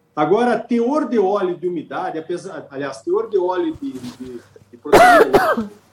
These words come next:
no grão, na verdade, não é uma exigência chinesa, ok? Então, isso tem que ficar claro, que a China, ela tá chamando, nesse novo padrão dela, grãos de alto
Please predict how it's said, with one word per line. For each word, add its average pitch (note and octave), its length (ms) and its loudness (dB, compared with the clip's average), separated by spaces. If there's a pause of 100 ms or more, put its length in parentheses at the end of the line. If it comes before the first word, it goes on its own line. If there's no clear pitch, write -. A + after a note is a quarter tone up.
(280)
no - 80 -16
grão, G3 460 2 (1300)
na C3 60 -10
verdade, F3 340 0
não G#3+ 140 2
é A3 80 -2
uma A3 180 0
exigência G#3 800 -4
chinesa, C3 680 -14 (140)
ok? D#3+ 380 -8
Então, B2+ 120 -12
isso C3 140 -14
tem D#3 100 -8
que - 80 -16
ficar - 240 -10
claro, F3 600 -2 (360)
que - 60 -8
a D3 80 -6
China, G3+ 300 -4
ela F#3+ 120 -2
tá G3+ 160 -4
chamando, F3 880 -4 (500)
nesse D#3 600 -10
novo E3+ 380 -6
padrão D3+ 440 -8
dela, B2+ 540 -10 (560)
grãos G#3+ 680 -2
de A3 180 -6
alto A#3 760 -8